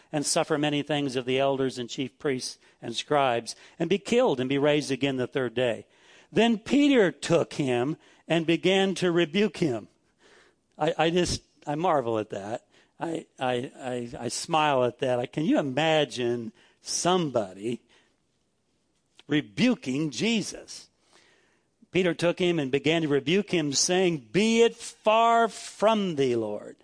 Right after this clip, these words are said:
This shall not be unto thee.' But he turned," Jesus, "and said unto Peter,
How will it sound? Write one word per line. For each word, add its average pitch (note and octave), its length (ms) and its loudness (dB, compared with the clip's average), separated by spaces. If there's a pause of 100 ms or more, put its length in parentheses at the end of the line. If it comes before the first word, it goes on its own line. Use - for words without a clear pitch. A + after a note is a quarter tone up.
(460)
This A3 760 4
shall G#3+ 880 2
not G3+ 640 0 (320)
be G3+ 460 0 (220)
unto E3+ 440 -2
thee.' C#3+ 340 -12 (2250)
But C3+ 140 0
he G#3 120 2
turned," F3+ 440 0 (240)
Jesus, - 480 -16 (520)
"and C#3+ 160 -2
said G#3 260 2
unto F3+ 240 2
Peter, D#3+ 540 0